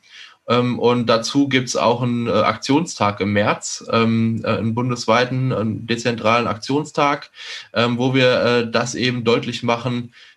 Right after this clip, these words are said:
äh, wir stehen hinter den Forderungen und zwar ohne Wenn und Aber und wir wollen keine Generation Corona und wir wollen hier an der Stelle, ähm, eine zukunftsfähige, zukunftsfähige Lösung für die, äh, für die Beschäftigungssicherung.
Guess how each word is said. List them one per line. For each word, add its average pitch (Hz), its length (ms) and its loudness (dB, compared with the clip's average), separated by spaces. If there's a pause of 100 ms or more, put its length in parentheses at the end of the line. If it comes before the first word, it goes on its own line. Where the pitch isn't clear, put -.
(140)
äh, 113 240 0
wir 139 340 2
stehen 131 300 0
hinter 131 240 0
den 117 160 -2
Forderungen 120 640 -2
und 110 160 -6
zwar 110 280 0
ohne 131 280 0
Wenn 123 140 4
und 110 140 0
Aber 120 500 2
und 113 180 -4
wir 113 180 0
wollen 123 260 2
keine 120 280 0
Generation 110 640 0
Corona 113 500 2
und 110 300 -4
wir 104 180 -2
wollen 117 320 2
hier 113 320 -2
an 107 140 -4
der 110 120 0
Stelle, 110 500 0 (460)
ähm, 110 560 2 (200)
eine 110 120 0
zukunftsfähige, 120 1300 2
zukunftsfähige 127 600 -2
Lösung 117 640 0 (260)
für 113 180 -2
die, 110 360 2
äh, 107 460 0
für 113 120 -8
die 113 60 0
Beschäftigungssicherung. 98 1040 -4